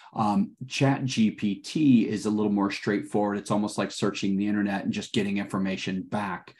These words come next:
Um, but Bing's A I right now is a little more, um, personal, and it will have conversations with you. I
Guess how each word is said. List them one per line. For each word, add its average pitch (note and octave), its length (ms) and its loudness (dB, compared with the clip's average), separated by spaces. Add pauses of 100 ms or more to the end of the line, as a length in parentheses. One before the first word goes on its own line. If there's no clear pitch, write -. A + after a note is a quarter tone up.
(400)
Um, G2 640 0 (520)
but G#2+ 440 -2 (540)
Bing's B2+ 440 6 (100)
A A2 160 -4
I G#2 220 -4
right G2 260 -6
now G#2+ 460 -2
is G2 180 -6
a G#2+ 60 -4
little G#2 220 -2
more, G2 500 -2
um, F2+ 400 -12 (100)
personal, - 540 -4 (240)
and G2 160 -6
it G2 80 -4
will F#2 120 -6
have G2 220 -6
conversations G2 720 -2
with D#3 160 -4
you. G3 240 0 (360)
I G#2+ 320 0